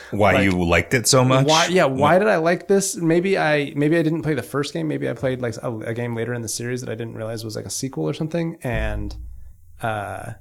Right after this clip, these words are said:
Speaker 2: and maybe it gets better. But, uh, yeah, I, like, this is just making me, like, it just makes me angry and annoyed.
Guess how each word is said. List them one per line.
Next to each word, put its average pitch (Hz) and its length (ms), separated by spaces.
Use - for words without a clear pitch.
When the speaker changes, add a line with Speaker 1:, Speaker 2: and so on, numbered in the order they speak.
Speaker 2:
and 113 120
maybe 110 160
it 113 60
gets - 160
better. 165 500
But, 117 220
uh, 117 120
yeah, 127 200
I, 113 240
like, 117 200
this 131 140
is 117 140
just 117 200
making 120 320
me, 113 200
like, 123 100
it 143 60
just 170 140
makes 185 160
me 139 120
angry 139 460
and 117 180
annoyed. 107 600